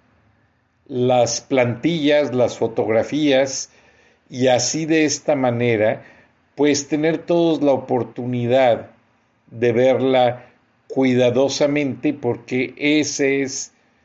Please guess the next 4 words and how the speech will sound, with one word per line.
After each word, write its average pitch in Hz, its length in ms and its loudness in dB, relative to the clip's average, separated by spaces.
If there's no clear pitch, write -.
lo 131 300 -2
más 139 300 0
importante. 113 840 -4
Eh, 123 840 0